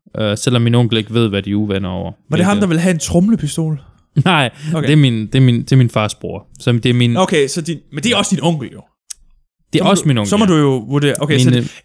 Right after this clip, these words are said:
Speaker 2: onkel
Speaker 1: nej, det er min
Speaker 2: på
Speaker 1: farbror, faktisk. Øh, på sådan en terminologi, farbror.
Speaker 2: Det er en onkel. Jeg, det, jeg nægter
Speaker 1: Ja,
Speaker 2: at bruge ordet
Speaker 1: okay, fair nok.
Speaker 2: farbror.
Speaker 1: Men min mors onkel,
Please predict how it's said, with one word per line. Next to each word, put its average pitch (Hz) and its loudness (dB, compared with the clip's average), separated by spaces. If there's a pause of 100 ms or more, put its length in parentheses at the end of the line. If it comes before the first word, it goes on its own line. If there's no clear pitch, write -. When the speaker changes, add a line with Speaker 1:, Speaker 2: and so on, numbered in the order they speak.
(180)
Speaker 2:
onkel 180 -2 (100)
Speaker 1:
nej, 139 4
det 175 2
er 196 0
min 196 0
Speaker 2:
på 156 -6
Speaker 1:
farbror, 165 -2 (100)
faktisk. 120 -12 (100)
Øh, 147 0
på 156 2 (120)
sådan 151 -2
en 139 -2
terminologi, 147 0 (160)
farbror. 120 -2
Speaker 2:
Det 147 0
er 139 0
en 120 -6
onkel. 107 -16 (300)
Jeg, 147 -4
det, 147 -2
jeg 139 0
nægter 139 -4
Speaker 1:
Ja, - -4
Speaker 2:
at - -8
bruge 110 -10
ordet 104 -8 (100)
Speaker 1:
okay, 120 -4
fair - -2
nok. - -6
Speaker 2:
farbror. - -14
Speaker 1:
Men 143 4
min 147 6
mors 165 4
onkel, 127 0